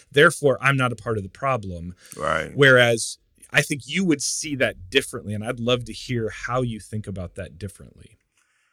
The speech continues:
Speaker 2: Well, I think that that is a great question. It saddens me. It saddens me that throughout history, even great white evangelicals and evangelists have fallen victim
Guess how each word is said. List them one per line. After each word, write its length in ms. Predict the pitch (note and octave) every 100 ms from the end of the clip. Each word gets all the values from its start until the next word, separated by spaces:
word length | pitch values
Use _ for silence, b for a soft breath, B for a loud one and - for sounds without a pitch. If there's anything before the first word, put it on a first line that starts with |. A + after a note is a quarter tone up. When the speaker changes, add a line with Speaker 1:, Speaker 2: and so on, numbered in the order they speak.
| _ _
Speaker 2:
Well, 240 | - A2+
I 180 | G#2+ A2+
think 380 | - A2+ G#2 -
that 260 | G2 E2+ G2+
that 180 | G#2
is 540 | F#2 F#2 - - - - _
a 100 | F#2
great 320 | F2 F#2+ F2+ -
question. 560 | - F#2 - F2 F2+
It 120 | B2 A#2+
saddens 640 | - E3 B2 F2 E2 -
me. 300 | C#2 D2 A2 _ _ _ _ _ _ _ _ _ _ _ _ _
It 140 | A#2 A2+
saddens 720 | - C#3 B2+ G2+ F#2+ F2+ -
me 240 | F2+ E2+
that 280 | G2 F2+ -
throughout 340 | G2+ F#2+ F#2+
history, 640 | G2 G#2 - E2+ E2+ F2 G2 _ _ _
even 260 | A2+ A2+ G2+
great 380 | G2 G#2+ - G#2
white 180 | G#2
evangelicals 1120 | G2 F2 F2+ F2 F#2 F#2+ G2 - - - - - _ _ _ _ _ _
and 140 | F#2+
evangelists 800 | F2+ F#2 G#2 F2+ E2+ E2 - - -
have 300 | F#2 E2+ D2 _ _ _ _ -
fallen 800 | - - - C3 C3+ A#2 G2+ E2+
victim 480 | A2+ - C2+ D2+